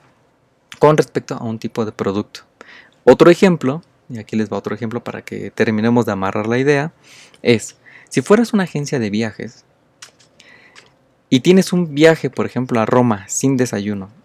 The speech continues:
y te cuesta, por decir, mil dólares, ¿no? Tienes un viaje a París sin desayuno incluido y también te cuesta mil cien dólares, diferencia de cien dólares, pues, ¿por quién te vas, no?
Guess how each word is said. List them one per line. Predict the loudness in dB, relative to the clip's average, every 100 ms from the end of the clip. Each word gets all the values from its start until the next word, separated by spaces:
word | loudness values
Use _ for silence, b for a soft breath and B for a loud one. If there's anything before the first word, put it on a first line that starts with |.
| _ _ -8
y |
te | -4
cuesta, | 2 0 0
por | -6 -6
decir, | -4 -8 -8 -12 _ _ _ _ _
mil | 2 6 6 4
dólares, | 0 -2 -14 -14
¿no? | -14 -14 _ b b b b b _
Tienes | 2 4 2 -2 0
un | 2 2
viaje | 4 2 2
a | -2
París | 0 0 -2 -12 _
sin | -8 -4 0
desayuno | 0 0 -2 -6 -10
incluido | -10 -8 -8 -10 _ _ _ _ _ -10
y | -6 -6
también | -6 -8
te | -12
cuesta | -10 -10 -4 -6 -6
mil | -4 0 0 0
cien | -6 -4
dólares, | -4 -4 -8 _ -10
diferencia | -8 -6 -6 -6 -8 -8
de |
cien | -6 -6 -4
dólares, | -2 -4 -8 _ B B B B B B B _ _ _ -18
pues, | -4
¿por | -2 0
quién | 0
te | 0
vas, | 0 -2 -6 -12
no? | -12